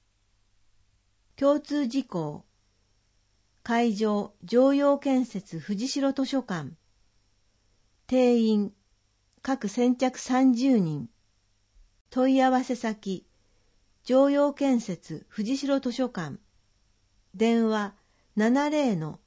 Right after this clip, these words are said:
八一八一。グリスポ祭り。ブイアール体験、体操体験会、教室発表会、トリックアート展、サイエンスショー、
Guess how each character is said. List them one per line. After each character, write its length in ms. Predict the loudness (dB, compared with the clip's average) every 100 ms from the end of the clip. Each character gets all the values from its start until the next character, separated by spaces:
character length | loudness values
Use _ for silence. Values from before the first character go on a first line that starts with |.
| _
八 440 | -6 -6 -2 -2
一 200 | -2 -4
八 420 | -6 -8 -6 -4
一。 380 | -4 -6 -16 -16 _ _ _ _ _ _ _ _ _ _ _ _ _ _ _ _ _ _ _ _
グ 120 | -2
リ 140 | 0 0
ス 160 | 0
ポ 160 | 2 4
祭 340 | 4 0 -6
り。 160 | -6 -10 _ _ _ _ _ _ _ _ _ _ _ _
ブ 140 | 2
イ 180 | 2 4
ア 120 | 2
ー 40 | 2
ル 120 | -2
体 260 | 0 0 0
験、 360 | -4 -6 -8 _ _ _ _ -6
体 260 | -2 -2
操 260 | 0 0 0
体 260 | 0 0
験 300 | 0 0 0
会、 360 | 0 -6 -10 -12 _ _ _ _ _ _
教 280 | 0 2 2
室 220 | 0 -6
発 400 | -4 -4 -6 0
表 180 | 0 0
会、 280 | -6 -10 -12 _ _ _ _ _
ト 120 | -2
リ 160 | 0 0
ッ 40 | -2
ク 140 | 0
ア 120 | 2 2
ー 40 |
ト 160 | 0 -2
展、 340 | -2 -6 -6 -12 _ _ _ _
サ 280 | -2 2 2
イ 100 | 2
エ 120 | 0
ン 100 | 0
ス 160 | -4
シ 160 | -10 -6
ョ 200 | -6
ー、 40 | -6